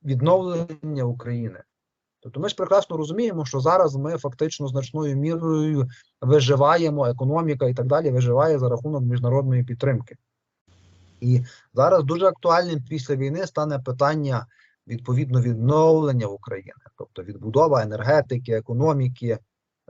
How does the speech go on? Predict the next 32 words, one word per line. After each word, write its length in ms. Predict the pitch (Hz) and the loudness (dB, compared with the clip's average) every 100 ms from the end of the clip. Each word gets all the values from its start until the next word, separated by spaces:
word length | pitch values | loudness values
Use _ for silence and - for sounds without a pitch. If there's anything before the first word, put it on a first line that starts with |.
| - | 2
Далі 220 | 143 147 | 2 4
наступним 580 | 143 127 156 160 196 185 | 0 -2 -4 -4 -4 -4
питанням 580 | 185 170 156 139 127 | -2 0 2 0 0
постане 440 | 123 123 139 139 135 | -2 -4 -2 0 0
питання 500 | 131 127 135 135 127 | -2 -2 0 0 0
повернення 640 | 139 135 151 147 135 123 | 2 4 2 0 -2 -2
тих 220 | 113 123 123 | -2 -2 -4
українців, 540 | 123 135 151 127 123 | -2 -2 -2 -4 -2
які 220 | 120 123 | -2 -2
через 300 | 123 123 117 | -2 -2 0
війну 260 | 120 123 127 | 2 4 4
зараз 320 | 123 120 117 | 4 2 2
не 80 | 120 | 0
в 260 | 120 120 117 | 0 0 -2
Україні, 540 | 120 123 123 117 - _ _ _ _ _ | 0 2 4 2 -2 _ _ _ _ _
повернення 420 | 113 143 147 139 | 4 4 4 2
внутрішньо 420 | 135 127 123 131 | -2 -2 -4 -4
переселених 640 | 123 113 113 156 156 143 127 | -2 -2 2 2 2 2 0
осіб 420 | 123 - 139 127 | 0 -2 -6 -6
і 80 | 143 | -6
так 180 | 131 135 | -2 0
далі. 280 | 151 131 107 | 2 2 0
Тобто 240 | 101 - | -6 -12
це 200 | - 120 | -8 -4
є 60 | 127 | -4
су-, 420 | 117 139 120 117 | -4 -4 -6 -2
це 100 | 123 | 0
є 60 | 120 | 0
такий 220 | 120 127 | 0 -6
соціально-економічний 1160 | 127 123 139 135 131 127 123 135 151 143 - 113 | -4 -2 2 2 2 0 0 -2 -2 -2 -6 -10
блок 240 | 107 95 | -8 -8
питань. 340 | - 104 - | -8 -10 -10